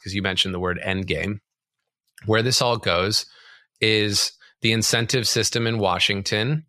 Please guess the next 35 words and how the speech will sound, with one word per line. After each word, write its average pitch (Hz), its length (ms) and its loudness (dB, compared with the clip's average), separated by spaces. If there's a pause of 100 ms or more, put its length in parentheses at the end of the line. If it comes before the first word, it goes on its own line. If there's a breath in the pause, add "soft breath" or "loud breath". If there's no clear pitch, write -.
(360 soft breath)
continues 123 800 0
to 110 420 2
churn 110 440 2
out 101 300 0
this 98 140 -4
sort 107 220 0
of 95 140 -4
like, 98 240 0
"All 254 120 2
right, 220 240 2
we're 139 120 -2
not 156 180 2
gonna 160 160 0
let 139 220 0
things 127 300 -2
run 113 300 -2 (300 soft breath)
insanely 143 800 2
hot 117 380 0
to 117 100 -6
the 107 100 -4
point 113 280 -4
that 107 100 -2
we 101 120 -2
get 98 260 -2
fired, 117 640 0 (380)
but 135 340 0
also, 131 460 2
like, 110 240 0
our 107 100 2
inflation 107 420 -2
target 101 300 -4
isn't 95 220 -6
really 95 200 -2
two 101 220 -6
percent 92 500 -4